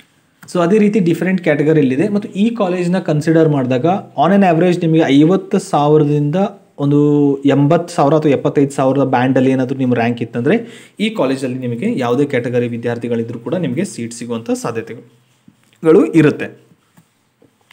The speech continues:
ಮುಂದಿನ ಜಿಲ್ಲೆ, ಆ, ಮುಂದಿನ ಗೌರ್ಮೆಂಟ್ ಕಾಲೇಜ್ ಯಾವುದಪ್ಪ ಅಂತಂದ್ರೆ ಗದಗ್ Institute of Medical Science, ಗದಗ್, ಗದಗ್ ಜಿಲ್ಲೆಯಲ್ಲಿರುವಂತಹ ಗದಗ್ Institute of Medical Science. ಗದಗ್ ಅಂದ ತಕ್ಷಣ ನಮಗೆ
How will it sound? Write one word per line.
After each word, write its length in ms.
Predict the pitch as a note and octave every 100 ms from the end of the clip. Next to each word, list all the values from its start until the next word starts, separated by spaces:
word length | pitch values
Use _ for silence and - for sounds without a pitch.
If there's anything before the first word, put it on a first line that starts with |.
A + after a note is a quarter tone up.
| _ - - - - _ F3
ಮುಂದಿನ 300 | G3 B3 B3+ A#3+ A#3+ F3+
ಜಿಲ್ಲೆ, 460 | D3 F3+ F3 A#3 -
ಆ, 320 | D#3 D3+ D3+
ಮುಂದಿನ 340 | D3+ E3+ F#3
ಗೌರ್ಮೆಂಟ್ 460 | F3+ D#3 D3+ D#3+ D#3+
ಕಾಲೇಜ್ 240 | C#3+ C#3+
ಯಾವುದಪ್ಪ 320 | C#3 B2 C3 B2+
ಅಂತಂದ್ರೆ 460 | B2+ B2 A#2+ D#3
ಗದಗ್ 380 | D#3 E3+ D#3 D#3+
Institute 300 | C3+ A#2+ C#3
of 240 | C3+ -
Medical 300 | B2 A#2 -
Science, 480 | B2 D#3 A#3+ - C3
ಗದಗ್, 460 | B2 C3 A#2+ - -
ಗದಗ್ 280 | C3+ D#3+ D3
ಜಿಲ್ಲೆಯಲ್ಲಿರುವಂತಹ 880 | C3 C3 B2+ B2 A#2+ A#2 A#2 B2 D#3+
ಗದಗ್ 320 | D3 C3 B2+
Institute 320 | B2 - C3+
of 100 | C3
Medical 320 | A#2 A2+ B2
Science. 440 | A#2+ A#2 A#2 - C3+
ಗದಗ್ 280 | D#3+ A3
ಅಂದ 120 | G3+ F3+
ತಕ್ಷಣ 280 | F3 -
ನಮಗೆ 500 | D#3 C#3+ C3+ B2+ B2+